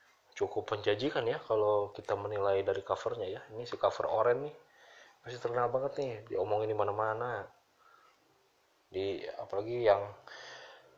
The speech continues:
eh, blog-blog yang ngebahas buku gitu, atau, eh, YouTuber-YouTuber gitu yang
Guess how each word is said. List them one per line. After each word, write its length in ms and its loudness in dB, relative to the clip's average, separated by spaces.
eh, 120 8
blog-blog 440 4
yang 140 -2
ngebahas 260 4
buku 560 2
gitu, 160 -2
atau, 180 4
eh, 500 0
YouTuber-YouTuber 960 6
gitu 160 -6
yang 160 4